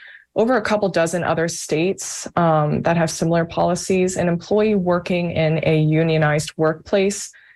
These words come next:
can reap the benefits of having a union without having to financially support union activities through paying dues, such as, uh, collective bargaining. So you don't have to sign up to be a union member to benefit from what it can do for you.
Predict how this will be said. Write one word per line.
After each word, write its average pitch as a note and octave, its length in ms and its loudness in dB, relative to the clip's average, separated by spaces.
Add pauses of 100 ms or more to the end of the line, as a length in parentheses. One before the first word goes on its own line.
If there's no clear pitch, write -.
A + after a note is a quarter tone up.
can F#3+ 180 0
reap G#3 280 0
the G3+ 120 0
benefits D#3+ 560 -2
of D3+ 100 -2
having F#3 460 0
a G#3 60 0
union A#3 640 0
without G3 400 0
having G3+ 300 0
to F#3+ 80 -4
financially E3+ 600 -2
support E3+ 580 0
union D#3 380 0
activities D3+ 680 0
through D3 220 -2
paying D3 380 0
dues, C#3 480 0 (320)
such D#3+ 240 0
as, D3 220 2
uh, D3 260 0
collective D#3 440 -2
bargaining. D3 680 -2 (440)
So E3 320 0
you E3+ 200 2
don't G#3 180 0
have G3 360 -4
to G3+ 140 0
sign D#3 400 -2
up D3+ 180 -2
to G#3 100 -4
be G3 160 2
a G3 80 2
union G3+ 440 0
member G#3 300 0
to G3 160 -4
benefit D#3 480 -2
from D#3+ 220 -4
what D3+ 160 0
it C#3+ 120 -4
can E3 160 -2
do D3+ 200 2
for D#3 180 -2
you. C#3+ 420 0